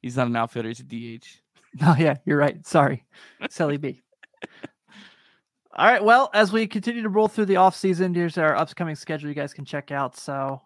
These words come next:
Speaker 2: uh, we will be back into our regular Wednesday for a week, uh, next week on the seventh. And then, uh, the two weeks before Christmas, we'll be on Thursdays at nine. Uh, maybe you guys can get our cool Christmas wishes on the twenty-second of what we want the Reds to do for Christmas.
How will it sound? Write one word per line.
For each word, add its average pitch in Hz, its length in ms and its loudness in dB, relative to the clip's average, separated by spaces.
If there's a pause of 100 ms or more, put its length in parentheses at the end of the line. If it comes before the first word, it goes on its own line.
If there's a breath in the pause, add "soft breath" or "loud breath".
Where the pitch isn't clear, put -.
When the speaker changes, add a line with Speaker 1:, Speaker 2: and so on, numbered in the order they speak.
(120)
Speaker 2:
uh, 135 280 -2
we 151 200 -4
will 190 120 -4
be 156 440 -2
back 160 320 -4
into 160 320 -12
our 147 120 -4
regular 175 320 -4
Wednesday 165 540 -4
for 147 460 -4 (480)
a 269 80 4
week, 185 340 -2 (560)
uh, 156 220 0
next 165 240 -6
week 165 120 -10
on 160 100 -8
the 156 80 -10
seventh. 165 420 -6 (640)
And 156 120 -6
then, 147 460 -2
uh, 143 80 -4
the 143 120 -8
two 185 140 -8
weeks 170 200 -2
before 151 240 -6
Christmas, - 500 -8
we'll 147 160 -8
be 143 140 -8
on 139 160 -8
Thursdays 143 500 -10
at 135 140 -12
nine. 147 500 -4 (560 soft breath)
Uh, 131 380 -2
maybe 139 220 -8
you 139 60 -8
guys 139 220 -4
can 139 140 -14
get 135 120 -6
our 131 220 -4
cool 139 280 -6
Christmas - 420 -12
wishes 139 340 -10
on 139 60 -8
the 135 80 -8
twenty-second 143 560 -10
of 135 140 -8
what 160 120 -4
we 180 80 0
want 165 180 -4
the 160 80 -4
Reds 160 260 -4
to 160 60 -20
do 156 120 -8
for 160 120 -12
Christmas. - 640 -14